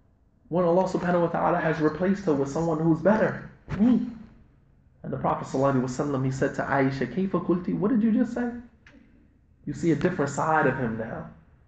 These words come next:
right? Look at the loyalty. He said, "Allah did not replace Khadija with someone who is better." He said, "Khadija believed in me."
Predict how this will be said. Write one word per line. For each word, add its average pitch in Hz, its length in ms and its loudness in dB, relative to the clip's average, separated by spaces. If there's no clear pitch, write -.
right? 139 280 -6
Look - 100 -4
at 160 100 0
the 156 60 4
loyalty. 147 640 2
He 175 100 0
said, 180 580 2
"Allah 165 400 6
did 170 220 4
not 214 260 0
replace 165 440 2
Khadija 139 480 -2
with 117 160 2
someone 117 380 0
who 113 160 -2
is 104 100 -2
better." 117 360 -4
He 160 100 2
said, 156 240 6
"Khadija 156 640 2
believed 160 340 6
in 151 80 4
me." 131 60 0